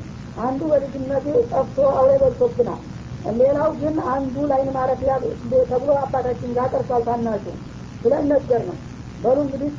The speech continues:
እውነት የምትሉኝ ነገር ሁሉ እርግጠኛ መሆኑን ለማወቅ ይህን ቤት ቀርቷል የምትሉት ታናሽ ወንድማችሁንም ለሁለተኛው ዙር ይዛችሁ ትመጣላችሁ። እሱን ይዛችሁ ካልመጣችሁ ግን ላምናችሁ አልችልም እና ደግማችሁ እዚያ አካባቢ ትርው እንዳትሉ"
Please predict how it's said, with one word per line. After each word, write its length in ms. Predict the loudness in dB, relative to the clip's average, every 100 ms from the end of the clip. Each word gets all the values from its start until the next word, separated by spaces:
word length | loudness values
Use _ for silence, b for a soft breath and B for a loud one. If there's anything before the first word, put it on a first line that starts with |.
| -4
እውነት 340 | -2 0 0 0
የምትሉኝ 500 | -2 -2 -2 -4 0
ነገር 240 | 2 2
ሁሉ 140 | 2 0 -4 -2 2
እርግጠኛ 440 | 2 2 -2 0 0
መሆኑን 360 | 2 2 2 0
ለማወቅ 440 | 0 2 2 2 -2 -12 -12 -2
ይህን 260 | 2 2 2
ቤት 240 | 2 0
ቀርቷል 320 | -2 -2 2
የምትሉት 420 | 2 0 -4 -8 -4
ታናሽ 340 | -2 0 0
ወንድማችሁንም 720 | 0 0 0 -2 0 0 2 4
ለሁለተኛው 580 | 4 4 2 0 0
ዙር 160 | -2 -2
ይዛችሁ 360 | 0 0 0 -2
ትመጣላችሁ። 720 | 0 2 2 0 0 -2 -6 -12 -12 -12 -10 -2
እሱን 320 | 0 0 -2
ይዛችሁ 360 | 0 0 0 -2
ካልመጣችሁ 680 | -2 -2 -2 -2 -2 0 -2
ግን 200 | 0 -2 -2 -8 -12 -4
ላምናችሁ 560 | -2 0 0 -2 0 0
አልችልም 480 | 0 0 0 0 0
እና 160 | 0 0 2
ደግማችሁ 440 | 2 0 -4 -4
እዚያ 240 | -2 0 0
አካባቢ 440 | 0 0 0 0 -2 -2
ትርው 280 | 0 2 0
እንዳትሉ" 500 | 0 0 0 0